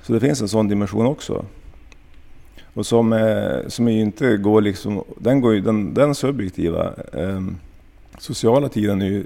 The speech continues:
liksom svår att mäta. Utan det kanske man mer ser i,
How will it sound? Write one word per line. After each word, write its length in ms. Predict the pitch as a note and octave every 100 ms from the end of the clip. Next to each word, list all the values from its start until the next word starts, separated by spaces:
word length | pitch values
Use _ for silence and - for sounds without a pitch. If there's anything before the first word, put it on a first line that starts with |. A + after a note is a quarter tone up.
| -
liksom 340 | - A2 F#2+
svår 260 | - G#2+ G#2+
att 60 |
mäta. 420 | G#2 G#2 G#2 - G2+ - - - - - - - -
Utan 240 | G#2+ - A2
det 80 |
kanske 280 | A#2+ C#3 A#2
man 160 | G#2+ G#2
mer 160 | G#2+
ser 320 | A2+ - F#2 F2+
i, 400 | F#2+ F#2 -